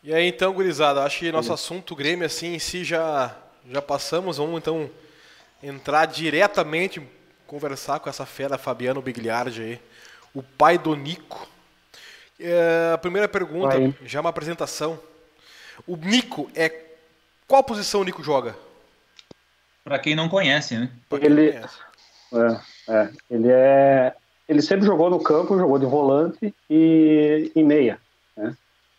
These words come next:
Speaker 2: Ele se adaptou bem mais de volante, tá? É, há uns, uns três anos ele tava jogando só de volante. E agora ele tá passando por um processo de transição pra, pra meia.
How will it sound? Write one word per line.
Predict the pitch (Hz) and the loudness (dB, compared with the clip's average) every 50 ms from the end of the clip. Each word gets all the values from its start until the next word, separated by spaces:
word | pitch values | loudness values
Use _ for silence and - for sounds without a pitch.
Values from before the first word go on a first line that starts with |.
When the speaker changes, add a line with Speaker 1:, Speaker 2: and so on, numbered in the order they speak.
| _ _ _ _ _ _ _ _ _ _ _ _ | _ _ _ _ _ _ _ _ _ _ _ _
Speaker 2:
Ele | - 151 190 220 | 2 4 4 4
se | 226 - 226 | 4 4 2
adaptou | 185 202 190 190 - - 190 202 202 202 - - _ | 4 2 2 2 2 2 2 2 2 0 -6 -10 _
bem | 127 127 156 190 196 | -2 0 2 2 2
mais | 160 147 156 170 180 165 | 2 2 2 2 0 0
de | 165 | 0
volante, | 135 139 147 131 131 139 160 220 220 - - - - _ _ _ _ _ - | 0 0 2 2 2 2 2 0 -4 -8 -16 -20 -20 _ _ _ _ _ -6
tá? | 110 117 123 135 _ _ _ _ _ _ _ _ _ - | -6 -6 -6 -8 _ _ _ _ _ _ _ _ _ -4
É, | 110 107 107 110 110 110 107 107 107 - _ _ _ _ | 0 0 2 2 2 0 0 -2 -6 -12 _ _ _ _
há | - 110 | -2 0
uns, | 113 113 110 - - - _ _ _ _ _ _ _ _ | 0 0 0 -4 -8 -16 _ _ _ _ _ _ _ _
uns | 131 120 - | -6 -6 -2
três | - 156 156 160 151 | 2 4 4 4 6
anos | 135 151 160 156 135 | 4 4 4 4 2
ele | 139 123 - | 2 2 2
tava | 135 127 123 | 2 2 2
jogando | 120 120 120 120 120 | 2 2 0 0 0
só | - 131 123 | 0 0 0
de | 120 | 0
volante. | 113 120 127 123 127 131 151 156 160 - _ _ _ _ _ _ _ _ _ _ _ _ _ _ _ _ _ _ _ - | 0 0 0 2 2 0 0 -2 -4 -10 _ _ _ _ _ _ _ _ _ _ _ _ _ _ _ _ _ _ _ -4
E | 127 147 | 0 0
agora | 165 175 170 156 160 165 170 180 190 196 196 196 196 196 | 0 2 2 2 2 4 4 4 4 4 2 2 2 2
ele | 196 190 185 180 | 4 4 2 2
tá | 185 190 180 175 | 2 0 0 0
passando | - 180 170 - 180 175 175 180 | 0 -2 0 0 0 0 2 2
por | 175 180 | 2 0
um | 170 | 0
processo | 160 175 170 156 - 160 151 156 160 160 156 | 0 -2 -2 0 2 2 2 2 2 2 0
de | 156 | 2
transição | 156 156 160 156 151 156 156 - 147 147 151 | 2 2 2 2 2 0 0 0 0 0 0
pra, | 151 160 156 151 156 | 0 0 0 0 0
pra | 156 156 160 147 | -2 -2 0 0
meia. | 147 147 143 139 139 123 - | 0 0 2 2 0 0 -2